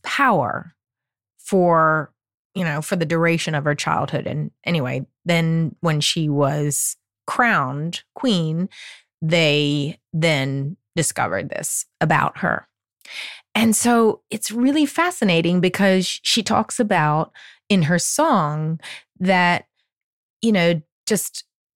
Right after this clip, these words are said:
let it go. You can't hold it back anymore. People have now seen who she really is. They're going to make their judgments about her and the situation, and there's gonna be some fear around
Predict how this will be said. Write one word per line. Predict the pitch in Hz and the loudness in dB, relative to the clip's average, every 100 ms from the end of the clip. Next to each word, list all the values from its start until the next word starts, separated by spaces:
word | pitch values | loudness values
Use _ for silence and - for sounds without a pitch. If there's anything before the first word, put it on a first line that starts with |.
| _ | _
let | 190 196 | 0 2
it | 196 | 0
go. | - 208 196 147 | 0 2 2 0
You | 165 170 | -2 -2
can't | 196 202 - | 2 0 2
hold | 190 196 | 2 2
it | - | 2
back | 165 254 - | 2 0 0
anymore. | 175 170 156 135 | 0 2 2 0
People | 139 - 185 202 | -2 -6 0 2
have | 160 | 2
now | 170 175 190 | 2 4 2
seen | - - 220 180 165 175 | 0 0 2 4 2 0
who | 156 220 | 0 0
she | 185 - 180 | 2 2 2
really | 175 175 165 156 190 | 4 4 4 4 4
is. | 247 147 180 240 - - - - | 4 2 -2 -4 -8 -12 -20 -6
They're | 185 | -4
going | 160 180 247 247 | 0 2 4 4
to | |
make | 185 156 - | 4 0 0
their | 151 | -4
judgments | 151 - 190 247 - 139 139 - | -2 -2 -2 -2 -2 -4 -2 -4
about | 160 151 156 175 - - - - _ | -4 0 2 2 0 -10 -20 -20 _
her | - 175 170 185 220 220 - | -6 0 4 4 4 2 -2
and | 147 151 151 - - _ _ | -4 -4 -6 -8 -14 _ _
the | 180 | -4
situation, | - 180 - 170 156 165 190 - 220 233 226 | -2 -2 -2 0 2 2 2 2 4 4 2
and | 160 | 2
there's | 156 156 - | 0 -2 -2
gonna | 165 156 | 0 2
be | 160 | 2
some | 151 - 143 | 0 -2 -6
fear | - - 240 254 254 247 - | -8 -2 2 4 4 2 0
around | 214 208 214 208 214 208 | 0 2 2 2 2 0